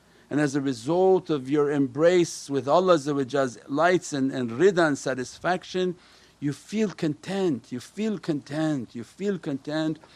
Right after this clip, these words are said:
until you have an abundance of angelic energy dressing your reality,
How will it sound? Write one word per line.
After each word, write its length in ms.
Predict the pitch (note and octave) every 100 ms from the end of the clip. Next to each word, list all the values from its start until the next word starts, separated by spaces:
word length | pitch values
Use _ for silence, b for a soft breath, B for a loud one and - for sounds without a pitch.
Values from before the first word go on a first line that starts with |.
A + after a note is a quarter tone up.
| B B
until 320 | - - E3+
you 160 | D3+ D3+
have 220 | D3+ C#3+
an 120 | C#3+
abundance 800 | C3+ A2+ A2+ E3+ G#3 F#3 F3 D3+
of 120 | C3+ C3
angelic 540 | A#2+ A2+ D#3+ D#3 C#3
energy 480 | C#3 D3 C3+ B2+ C3
dressing 520 | G#2+ C3+ C#3 C3+ B2+
your 160 | A#2 A2
reality, 600 | A2 A2 A#2+ B2 B2+